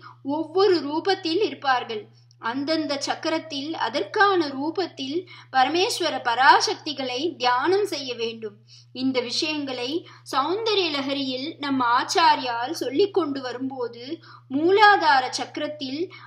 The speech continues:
அம்பாள், ஈஸ்வரன் ரெண்டு பேருமே நடனம் செய்பவர்களாக விளங்குகிறார்கள் என்று சொல்கிறார். வாஸ்யம் என்ற,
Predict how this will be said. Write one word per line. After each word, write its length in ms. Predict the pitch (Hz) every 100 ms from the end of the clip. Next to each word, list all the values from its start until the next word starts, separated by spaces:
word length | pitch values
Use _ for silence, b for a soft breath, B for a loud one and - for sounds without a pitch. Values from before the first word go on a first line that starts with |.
| B
அம்பாள், 600 | - 285 311 330 320 349 415 277 277
ஈஸ்வரன் 600 | 339 - 330 294 294 330
ரெண்டு 400 | 269 262 359 466
பேருமே 540 | 440 320 277 262 254 285 349 B B -
நடனம் 520 | 254 254 453 480 480
செய்பவர்களாக 920 | 381 302 277 277 269 262 240 226 240 277
விளங்குகிறார்கள் 1000 | 262 262 294 330 285 254 226 220 254 214 -
என்று 260 | 262 262 277
சொல்கிறார். 540 | 262 233 226 208 190 - b b b -
வாஸ்யம் 640 | 233 277 403 - 339 370 403
என்ற, 260 | 294 247